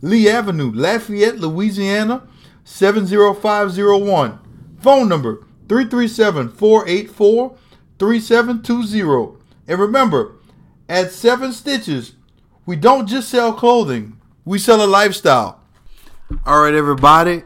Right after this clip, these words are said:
it's one of my favorite times in the year. Today marks the first game of the N B A Finals. And we have a matchup that nobody predicted, right? I mean, only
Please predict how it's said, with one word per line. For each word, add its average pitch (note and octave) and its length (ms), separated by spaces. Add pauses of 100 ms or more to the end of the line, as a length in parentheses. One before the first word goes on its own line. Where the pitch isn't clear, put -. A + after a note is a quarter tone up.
it's C#3+ 240
one D#3 180
of D3 80
my A#2 180
favorite D#3+ 720
times D#3 440
in A2+ 80
the G2+ 100
year. E3 720 (640)
Today C3 560
marks C#3+ 800 (680)
the G#2+ 120
first D#3 520
game C3 560 (340)
of A#2+ 200
the A#2 120
N C3 200
B A#2+ 240
A A#2 40
Finals. - 640 (1160)
And C3+ 480 (180)
we F3+ 140
have F#3+ 120
a F3 80
matchup F#3+ 460
that D#3 180
nobody E3 680
predicted, E3 540
right? E3+ 280 (760)
I B2+ 40
mean, E3 280
only E3+ 320